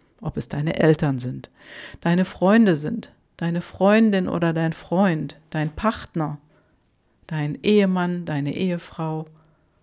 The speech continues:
und deine Kinder, deine Nachbarn, <laughs> ja sogar deine Onkel, deine Tante, dein Opa, deine Oma. Was haben andere davon, was es dich,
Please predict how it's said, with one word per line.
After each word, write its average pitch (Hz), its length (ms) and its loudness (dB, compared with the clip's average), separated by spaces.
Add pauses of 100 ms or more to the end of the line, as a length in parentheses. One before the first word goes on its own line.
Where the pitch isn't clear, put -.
(800)
und 156 140 -8
deine 156 220 -2
Kinder, 131 420 -6 (480)
deine 220 240 4
Nachbarn, 147 720 2 (280)
<laughs> 190 120 4 (340)
ja 180 120 2
sogar 196 260 4
deine 185 300 4
Onkel, 202 280 2
deine 170 200 2
Tante, 175 480 -2 (240)
dein 156 200 -2
Opa, 156 600 -2
deine 156 260 -4
Oma. 135 460 -6 (260)
Was 185 460 2
haben 165 320 -2 (100)
andere 214 500 4
davon, 160 600 -4 (220)
was 127 240 -6
es - 280 -14
dich, - 440 -4